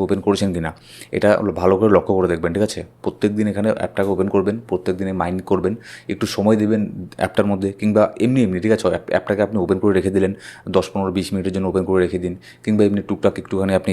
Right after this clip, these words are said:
গেম খেলে নিলেন তাদের প্ল্যাটফর্মে গিয়ে, অ্যাপটার মধ্যে গিয়ে কিছু না কিছু এখানে করতে থাকলেন, তাদের পাই ব্রাউজারে গিয়ে পাঁচ সাত মিনিট এখানে টাইম দিতে পারেন, ঠিক আছে? যদি আপনার এখানে মানে ফ্রি টাইম থাকে, আর যদি আপনার পাইকয়েনের মানে বেশি পাইকয়েন যদি আপনার কাছে থেকে থাকে। আর আমি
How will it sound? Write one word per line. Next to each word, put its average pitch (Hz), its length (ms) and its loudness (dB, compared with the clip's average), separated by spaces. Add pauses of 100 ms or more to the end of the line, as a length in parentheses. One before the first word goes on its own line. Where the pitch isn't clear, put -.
(140)
গেম 95 140 6 (180)
খেলে 95 240 0
নিলেন 92 260 2
তাদের 92 220 2
প্ল্যাটফর্মে 95 440 -2
গিয়ে, 87 140 -4 (460)
অ্যাপটার - 380 2
মধ্যে 95 260 -4
গিয়ে 95 140 0 (100)
কিছু 98 240 -8
না 95 40 0 (100)
কিছু 90 160 -4 (120)
এখানে 90 220 -2
করতে 98 240 2
থাকলেন, 90 260 2 (560)
তাদের 90 260 2
পাই 90 200 2
ব্রাউজারে 92 400 0
গিয়ে 95 180 0
পাঁচ 90 160 0
সাত 92 180 -2
মিনিট 95 200 -2
এখানে 92 220 -2
টাইম 87 200 0
দিতে 95 200 -2
পারেন, 87 160 -2 (200)
ঠিক 101 140 0
আছে? 90 120 -4 (400)
যদি 98 140 4 (100)
আপনার 101 200 0
এখানে 101 240 0
মানে 95 120 2 (140)
ফ্রি 101 100 0 (100)
টাইম 90 120 2 (100)
থাকে, 95 160 0 (280)
আর 90 160 2
যদি 95 200 2
আপনার 101 160 -2 (100)
পাইকয়েনের 95 480 0 (360)
মানে 87 120 -2 (200)
বেশি 92 220 2
পাইকয়েন 92 320 0
যদি 101 140 0
আপনার 90 180 -4
কাছে 92 180 -4
থেকে 110 200 2
থাকে। 80 140 -10 (420)
আর 92 80 2 (160)
আমি 101 100 0